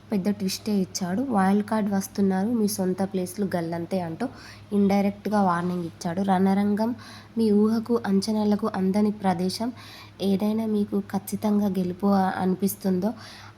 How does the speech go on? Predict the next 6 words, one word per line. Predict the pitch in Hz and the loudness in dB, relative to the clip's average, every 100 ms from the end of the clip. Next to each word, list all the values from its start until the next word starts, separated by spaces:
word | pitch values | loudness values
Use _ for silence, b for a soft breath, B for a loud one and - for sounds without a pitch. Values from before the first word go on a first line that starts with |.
| - | -6
అదైనా, | 180 180 196 202 226 233 185 | -4 0 2 4 2 -2 -4
ఏదైనా | 180 185 190 226 | -2 0 2 2
నిస్సహాయ | 214 196 - 196 202 196 196 | 2 2 0 0 2 2 0
స్థితి | 208 196 214 214 - B B B | -2 -2 -2 -2 -12 B B B
అనిపిస్తుందో | 185 185 202 196 - 190 185 247 - B B B | -2 -2 -2 -6 -4 -4 -4 -8 -10 B B B
అదైనా, | 190 180 196 196 | -4 0 2 2